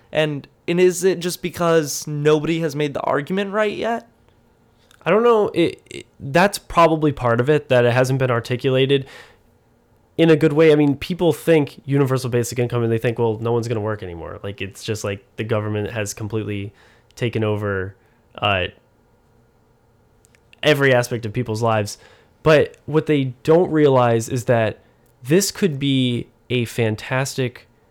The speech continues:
Speaker 2: middle ground and replacement for the bureaucratized social safety net that
Speaker 1: Yeah.
Speaker 2: a lot of people really don't like.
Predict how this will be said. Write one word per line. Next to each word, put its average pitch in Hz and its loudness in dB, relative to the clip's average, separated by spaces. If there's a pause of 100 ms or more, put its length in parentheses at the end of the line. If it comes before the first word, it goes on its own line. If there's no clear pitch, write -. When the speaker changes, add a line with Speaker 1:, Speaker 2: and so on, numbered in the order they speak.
(240)
Speaker 2:
middle 151 6
ground 101 -2 (100)
and 123 -2
replacement 117 -2
for 107 -2 (380)
the 131 -2
bureaucratized 113 0
social 110 -4
safety 104 -6
net 98 -4
that 104 -4
Speaker 1:
Yeah. 95 -4
Speaker 2:
a 104 -2
lot 110 0
of 104 -8
people 101 -6
really 120 2
don't 107 -2
like. 90 -8